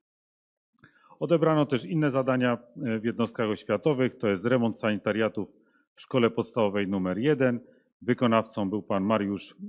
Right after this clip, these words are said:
Lubiński, e, firma Mako and Pako ze Spytkowic. Koszt inwestycji czterysta, prawie siedemdziesiąt cztery tysiące złotych. Również ten sam wykonawca był, e,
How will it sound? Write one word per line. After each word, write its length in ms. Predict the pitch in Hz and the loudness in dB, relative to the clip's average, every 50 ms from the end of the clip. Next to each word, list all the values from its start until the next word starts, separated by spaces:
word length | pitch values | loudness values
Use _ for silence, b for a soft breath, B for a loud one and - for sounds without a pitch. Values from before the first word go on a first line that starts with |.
| 233 233 190 135 | -14 -12 -10 -6
Lubiński, 840 | 113 107 113 107 139 151 156 147 135 - - - 147 135 131 - - - - - - - 139 127 127 123 120 123 | -2 -2 -2 0 2 2 2 2 0 -2 -6 -4 -2 -2 -2 -4 -8 -20 -18 -16 -10 -8 -4 -4 -2 -2 -2 -4
e, 20 | 113 | -4
firma 360 | - - 131 117 113 117 113 | -4 -6 -6 -2 0 0 2
Mako 400 | 110 113 113 110 113 - 113 107 | 2 2 2 0 0 0 0 0
and 160 | 104 95 - - | 0 -2 -6 -4
Pako 420 | - 110 104 - 110 101 107 113 | -4 -4 -4 -2 -2 -2 -2 -2
ze 160 | 104 110 101 | -4 -6 -6
Spytkowic. 720 | - - - 117 - _ - 147 139 120 120 113 - - _ _ _ _ _ _ _ _ | -6 -8 -16 -18 -16 _ -6 -6 -4 -4 -4 -8 -8 -14 _ _ _ _ _ _ _ _
Koszt 440 | - 175 135 127 - - - - - - | -2 0 0 0 -2 -6 -12 -14 -14 -6
inwestycji 640 | 156 131 117 104 107 98 - - 123 - - 120 - | -4 -4 0 0 0 -2 0 -4 -4 -4 -4 -10 -10
czterysta, 720 | - - - 139 127 127 120 - - 123 110 110 110 - b b b b b b _ - | -10 -4 0 0 0 0 0 -2 -2 0 0 0 -2 -6 b b b b b b _ -4
prawie 280 | 113 113 110 110 110 | 0 0 2 2 0
siedemdziesiąt 600 | - - 120 104 107 104 101 113 101 - 110 98 - | -2 -4 -4 -2 -2 0 0 -2 -4 -4 -6 -6 -4
cztery 280 | - 127 117 104 101 | 0 0 0 0 0
tysiące 400 | - - - 110 98 87 - 101 | -4 -8 -8 -6 -6 -6 -6 -8
złotych. 440 | 95 131 151 147 147 - 120 113 - b b b b b b b b - - | -2 0 0 0 0 -2 -4 -4 -4 b b b b b b b b -6 -2
Również 360 | 131 147 151 151 143 - - | 0 0 2 2 2 2 2
ten 160 | - 143 123 | 0 0 0
sam 180 | - 139 127 110 | 0 -2 -2 -2
wykonawca 600 | 123 117 - 127 120 127 120 - - - 117 107 | -2 -2 0 2 2 2 2 0 2 0 0 2
był, 340 | 110 113 113 113 110 - _ _ - - - 135 | 2 0 0 0 -2 -6 _ _ -16 -14 -10 -8
e, 540 | 120 113 110 107 107 104 107 107 110 113 | -6 -4 -2 -2 -2 -2 -4 -4 -6 -8